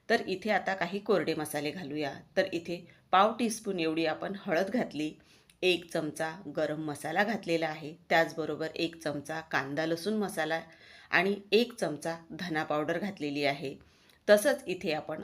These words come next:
अर्धा चमचा लाल काश्मीरी तिखट घातलेलं आहे. आता हे सर्व कोरडे जे मसाले आहेत ते तेलामध्ये परतून घ्यायचे, म्हणजे खिचडीला चव, रंग दोन्ही छान येतात.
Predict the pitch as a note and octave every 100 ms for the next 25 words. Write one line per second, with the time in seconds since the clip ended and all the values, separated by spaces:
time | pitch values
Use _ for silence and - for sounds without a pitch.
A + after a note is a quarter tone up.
0 | - D#3+ D3 G3 D#3+ C#3+ - E3+ F#3 _
1 | - F3 E3 F#3 - D#3+ - D#3 E3 F#3+
2 | - F3+ C#3+ F3 - D#3 B2+ C3 D3 -
3 | - - - - E3+ E3+ B3 C#4+ C#4+ G3
4 | E3 G3 A3 - - F#3 F3 A3 C#4 B3+
5 | A#3 G3 F#3+ F3 E3+ G3 - G3 E3 D3
6 | D3 D#3 G#3+ A3+ F#3+ - D#3 D#3 E3 D3
7 | - D#3 - - _ F3 F3 E3+ E3 E3
8 | E3 D#3 D#3+ E3 E3+ E3 D#3+ D#3 E3 E3
9 | D#3 E3 E3+ D#3+ D#3 G3+ B3 A#3 F3 D3+
10 | -